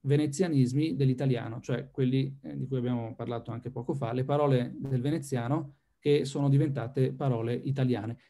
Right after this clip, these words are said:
C'è anche Zogatolo, perché gioca-, giocattolo, sebbene sia stato mascherato nella forma e sembri una parola italiana, cioè è una parola italiana naturalmente,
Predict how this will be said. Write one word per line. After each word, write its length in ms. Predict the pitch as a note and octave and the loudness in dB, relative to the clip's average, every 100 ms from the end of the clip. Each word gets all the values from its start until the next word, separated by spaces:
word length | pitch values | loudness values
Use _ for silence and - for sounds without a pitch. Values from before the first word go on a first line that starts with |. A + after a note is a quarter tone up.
| _ | _
C'è 120 | - | -6
anche 220 | D#3+ D3+ C3+ | -2 2 4
Zogatolo, 480 | F#3+ B2+ C3+ F3+ | 6 4 2 2
perché 240 | C#3 B2+ B2 | 2 0 0
gioca-, 320 | D3 C#3 C#3+ | 2 0 0
giocattolo, 640 | C3+ C3 C#3+ A#2 - C3 C3 | 2 2 4 0 -2 0 0
sebbene 340 | - B2 B2+ | -2 -2 -2
sia 200 | B2 A#2+ | -2 -4
stato 440 | A2+ A#2+ - A#2+ - - | -4 -6 -6 -8 -10 -8
mascherato 640 | C3 A2+ - A#2+ A#2+ C3 | -6 -6 -6 -4 -2 -2
nella 160 | B2 A#2 | -2 -4
forma 320 | - C3 B2 - _ _ _ | 0 0 0 -4 _ _ _
e 80 | C#3 | -2
sembri 260 | C3+ B2+ | 2 4
una 140 | B2+ B2 | 2 0
parola 200 | B2+ C#3 | 0 0
italiana, 560 | D3+ D3+ A#2+ C#3 D#3+ - | 0 0 0 0 -2 -6
cioè 220 | - C#3 - | -4 -4 -2
è 120 | C3 | -2
una 180 | A#2+ A2+ | -2 -2
parola 220 | A#2 A2 | -6 -4
italiana 300 | A2+ A#2+ A2+ | -4 -4 -4
naturalmente, 500 | A2 B2 B2 A2+ | -6 -6 -4 -6